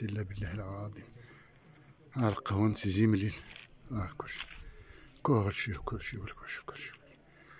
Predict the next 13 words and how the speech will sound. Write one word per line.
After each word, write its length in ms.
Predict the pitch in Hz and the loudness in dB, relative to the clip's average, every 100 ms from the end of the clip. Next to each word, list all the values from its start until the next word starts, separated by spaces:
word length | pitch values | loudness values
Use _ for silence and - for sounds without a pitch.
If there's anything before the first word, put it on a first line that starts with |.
| - - - - | -20 -20 -12 0
هاتي 240 | 139 - | 2 6
نطالب 420 | 107 - 110 98 104 | 4 4 2 2 2
نتا 200 | - 104 | 0 -2
سافتها. 540 | - 95 - - 90 - - - - - - - - - - - | 0 -2 -2 -6 -6 -8 -18 -20 -20 -20 -20 -20 -20 -20 -10 2
كلشي. 460 | 123 87 - - - - - - - - - - | 2 2 -2 -6 -12 -20 -20 -20 -20 -20 -6 2
ها 60 | |
القهوة 460 | 110 - 117 92 107 | 2 2 0 4 4
من 120 | 104 | 4
رادي 320 | 92 95 90 | 2 2 0
تكوز. 680 | 95 82 80 123 95 - - - - - - - - - - | -2 -2 6 8 8 4 -10 -16 -16 -14 -14 -18 -20 -20 -18
الصلاة 380 | - - 123 104 - | -10 0 4 4 2
على 80 | 87 | -2
النبي. 280 | 90 92 | -2 -4